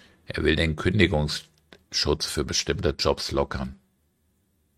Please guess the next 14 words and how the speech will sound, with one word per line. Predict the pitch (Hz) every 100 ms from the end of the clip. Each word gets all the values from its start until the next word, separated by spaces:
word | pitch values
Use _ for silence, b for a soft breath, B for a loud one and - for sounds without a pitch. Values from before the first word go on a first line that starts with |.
| _ _ _
Wenn | - - 71
Firmen | - 76 78 80
in | 73 69
neue | 71 101 87
Geschäftsfelder | 76 - 87 - - 71 71
investieren, | 73 71 69 - 80 82
sollen | 76 73 78
sie | 78 73
diese | 78 76
Mitarbeiter | 73 76 80 76 73 71
länger | 69 73 73
befristet | 78 - 76 - 71
anstellen | - 65 - - 67 67
können. | 65 67